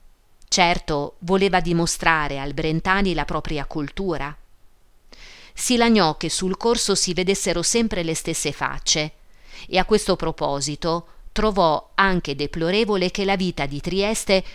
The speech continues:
fosse poco vivace e poco artistica.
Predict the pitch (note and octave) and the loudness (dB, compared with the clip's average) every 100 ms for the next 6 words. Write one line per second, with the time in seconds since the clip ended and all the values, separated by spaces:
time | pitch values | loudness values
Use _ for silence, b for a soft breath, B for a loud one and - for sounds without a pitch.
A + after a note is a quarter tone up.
0 | B - G#3+ - G#3 - - G#3+ F#3 E3+ | B 0 2 2 0 0 0 -2 -2 0
1 | C#3 C#3 C#3+ F3 E3 - F3+ F3+ E3 D#3+ | 0 0 0 0 0 -4 -4 -2 -2 -2
2 | D3 - C#3+ C3+ - D3 - D3+ | -6 -6 -8 -10 -10 -10 -8 -10